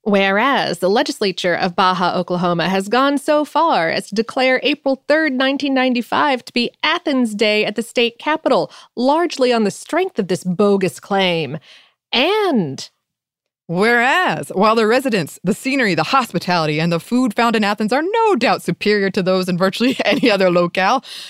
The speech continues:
Speaker 2: they must be recognized, in the words of Mark Twain, as, quote, "The lightning bug is to lightning when compared with the great city of Tulsa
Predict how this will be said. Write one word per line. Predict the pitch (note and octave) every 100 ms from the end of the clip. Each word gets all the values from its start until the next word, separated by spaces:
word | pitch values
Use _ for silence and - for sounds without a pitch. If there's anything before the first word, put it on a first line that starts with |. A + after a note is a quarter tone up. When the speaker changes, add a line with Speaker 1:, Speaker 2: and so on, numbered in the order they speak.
| -
Speaker 2:
they | G#3+ A3
must | B3 D#4 D4 -
be | D4
recognized, | C#4+ D4 B3+ G3 D#3+ C#3+ - - -
in |
the | G#3
words | A3 C4+ C4+
of | A3
Mark | G#3+ B3+ -
Twain, | - A#3+ G#3+ G3+
as, | F3+ F3+ -
quote, | G#3+ F#3+ - - _
"The | F#3+ G3
lightning | G#3+ C4 C#4+
bug | A3 A#3 E3+
is | A#3
to | - A3
lightning | G#3+ A3+ E3 D3+ D#3+ - -
when | F#3
compared | G3 F#3+ G#3 A#3 C4 A3+
with | F#3+
the | F#3+
great | E3 A3
city | G3 B3 A#3
of |
Tulsa | G3 A3 A3 - C#3+ C3